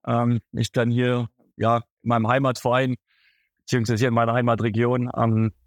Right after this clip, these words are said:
äh, meinen Sport auf Hochschlevel, ähm, ausüben und das will ich dann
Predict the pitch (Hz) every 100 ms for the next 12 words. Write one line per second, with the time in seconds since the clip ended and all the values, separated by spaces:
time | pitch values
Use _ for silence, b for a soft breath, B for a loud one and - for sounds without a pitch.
0 | - - 90 107 101 107 113 - 123 110
1 | 117 110 127 127 - - - - 120 117
2 | 113 117 113 110 113 107 120 135 - -
3 | - _ 135 147 143 135 - 110 110 -
4 | _ b b b - 117 123 120 - 110
5 | 113